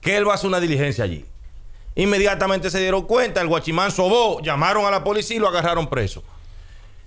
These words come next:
Lo que yo quiero significar es lo siguiente. La gente está loca. Aquí hay mucha gente que anda haciendo diligencia atrás de cuarto y piensa que todo le va a salir bien igual que en las roboseries.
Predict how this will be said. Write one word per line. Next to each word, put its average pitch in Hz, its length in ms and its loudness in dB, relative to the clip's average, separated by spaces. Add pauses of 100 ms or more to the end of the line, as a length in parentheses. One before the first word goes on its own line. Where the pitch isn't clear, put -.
(580)
Lo 202 140 0
que 220 100 2
yo 254 100 2
quiero 285 200 2
significar 226 460 0
es 214 80 2
lo 202 80 2
siguiente. 160 600 -2 (760)
La 185 180 2
gente 262 260 2
está 226 260 0
loca. 220 500 2 (720)
Aquí 175 200 0
hay 254 40 2
mucha 285 320 0
gente 233 220 0
que 208 80 -2
anda 254 160 2
haciendo 262 220 0
diligencia 214 340 0
atrás 190 200 0
de 190 80 -2
cuarto 131 440 -2 (680)
y 202 120 2
piensa 196 640 0 (140)
que 196 120 -2
todo 262 280 2
le 262 80 2
va 247 100 2
a - 20 -4
salir 226 260 -2
bien 202 160 0
igual 196 320 2
que 202 100 -4
en 185 60 2
las 156 200 -2
roboseries. 165 800 0